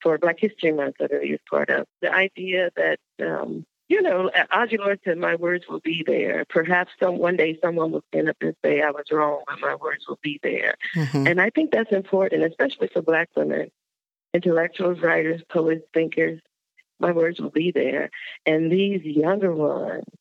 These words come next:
Speaker 1: are taking it into their consciousness and their home.
Speaker 2: Well, if you, if you would honor us with, with re-, you want, you chose this one.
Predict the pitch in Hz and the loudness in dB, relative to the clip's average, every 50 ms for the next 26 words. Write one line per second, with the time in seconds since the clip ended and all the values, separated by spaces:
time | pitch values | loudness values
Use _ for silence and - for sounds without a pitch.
0 | _ - - _ _ - 151 156 - - 202 196 196 - 165 160 160 156 156 160 | _ -20 -20 _ _ -2 -2 -2 0 0 0 0 0 0 0 0 2 2 0 -2
1 | 160 - 165 - 143 139 143 143 - - - - - - - - 202 208 214 214 | -2 -4 -2 0 0 0 0 0 -2 -6 -12 -20 -14 -4 0 2 2 2 2 0
2 | - 220 202 - 214 214 202 - _ - 247 262 240 208 160 156 151 143 135 135 | -2 -6 -4 -2 -2 -2 -2 -2 _ 0 0 0 2 2 0 0 0 -2 -4 -6
3 | - - - - _ - - 247 240 240 226 - 240 240 240 233 226 220 - 226 | -8 -12 -16 -20 _ 0 2 2 2 2 2 4 4 4 4 4 2 2 2 2
4 | 214 - 233 220 220 214 220 214 214 208 202 - - 170 175 185 185 190 196 202 | 2 2 2 2 4 4 4 2 2 0 -2 -2 0 2 2 4 4 4 4 4
5 | 202 208 202 - - - 185 175 170 165 - - - - - - 180 175 175 - | 2 2 2 0 0 0 2 2 2 0 -2 -8 -12 -8 -2 0 0 0 0 0
6 | - 185 180 185 190 190 190 190 190 190 190 190 - 180 202 202 190 - - 214 | 0 0 0 2 2 2 2 2 2 2 0 0 0 0 0 0 2 2 2 2
7 | 208 208 - - 180 165 - - - 170 165 196 247 | 2 2 2 2 2 2 0 0 2 2 2 2 0